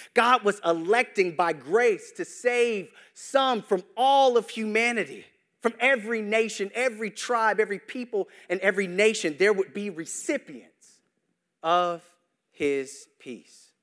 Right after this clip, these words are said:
So again, if you walked in here this morning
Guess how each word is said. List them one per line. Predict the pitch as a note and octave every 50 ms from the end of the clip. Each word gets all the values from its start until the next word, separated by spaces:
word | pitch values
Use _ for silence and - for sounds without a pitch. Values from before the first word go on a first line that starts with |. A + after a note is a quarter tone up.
| _ _ _ _ _ _ _ _ _ _ _
So | _ - C#3
again, | C3 B2 C3 E3+ F#3 F3+
if | D3+ - -
you | F3+ G3
walked | E3 D#3+ E3 E3+ E3 -
in | E3 D#3 D3
here | D3 D#3+ D3+
this | C#3+ C#3 - -
morning | C#3 C#3+ E3+ G3 A3+ A#3+ B3 B3+